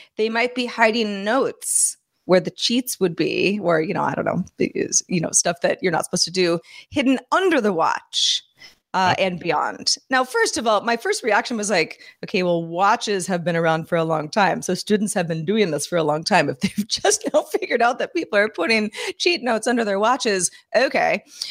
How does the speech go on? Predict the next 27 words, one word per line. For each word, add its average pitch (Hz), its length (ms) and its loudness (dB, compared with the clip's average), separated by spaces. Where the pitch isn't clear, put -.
But 277 100 0
it - 140 -4
sounds 403 420 0
like 196 240 0
there 247 180 2
are, 240 300 2
uh, 214 320 2
there's 240 180 2
sort 302 140 -2
of 262 80 -2
a 220 60 2
whole 302 320 -2
line 262 280 0
of 262 60 -2
smartwatches 202 840 -2
that 190 160 0
are 180 340 0
designed 220 840 2
to 240 200 -2
help 233 380 0
you 156 400 0
get 202 180 4
information 208 840 0
in 202 140 0
a - 80 0
clandestine 196 760 0
way. 220 640 0